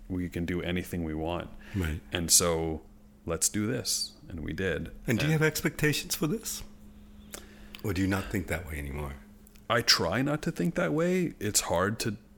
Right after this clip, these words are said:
Speaker 1: to, to completely put that out of your brain. So if I'm being really honest, I would say,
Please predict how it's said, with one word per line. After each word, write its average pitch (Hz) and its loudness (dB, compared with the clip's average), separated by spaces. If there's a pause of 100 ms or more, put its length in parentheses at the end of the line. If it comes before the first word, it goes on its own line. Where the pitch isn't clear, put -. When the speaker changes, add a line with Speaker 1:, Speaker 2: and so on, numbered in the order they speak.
Speaker 1:
to, 107 0 (720)
to 104 -2
completely 110 0
put 131 -2
that 139 2
out 139 2
of 135 0
your 143 4
brain. 151 2 (420)
So 92 6
if 90 2
I'm 95 2
being 98 2
really 85 0
honest, 107 2
I 82 2
would 85 0
say, 82 4